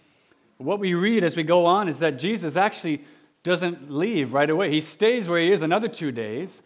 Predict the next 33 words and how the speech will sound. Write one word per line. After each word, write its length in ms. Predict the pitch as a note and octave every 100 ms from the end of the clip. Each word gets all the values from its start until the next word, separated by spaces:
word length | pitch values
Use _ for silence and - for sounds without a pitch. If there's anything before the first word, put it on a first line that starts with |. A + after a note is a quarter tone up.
| _
and 160 | B2+ B2+
then 380 | G#3 D4+ F#3 C#3+
he 80 | C3
says, 340 | - C#3+ C#3 - -
"Okay, 300 | B2+ D#3 G2 - _ _ _ _ _ -
let's 180 | C#3 -
go 140 | E3
ahead, 500 | C#3+ D#3 D#3+ C3 B2 -
let's 140 | C3+
go 140 | - C#3+
ahead 200 | D#3+ C#3+
to 80 |
Judea." 520 | C3 C#3 D3+ E3+ D3+ - - - -
But 140 | D3+ -
this 180 | A#3
place 340 | - F3+ A3+ A3
is 100 | D#3+
the 80 | D#3+
place 260 | F#3+ G3
that 160 | G3 C#3+
they 100 | F#3
had 100 | E3+
just 220 | D#3+ D#3+
come 240 | G3 A#3+
from 320 | - C#3+ C3+ C#3+
earlier, 440 | F3 A#3 C#3+ B2+
and 140 | C3
Jesus 380 | A#2+ G3 C3+ A#2+
had 100 | C3+
actually 400 | D3 F3 - C#3
almost 360 | C3+ D#3+ D3+ -
been 160 | C3+
killed. 420 | B2+ F3+ C#3 G2+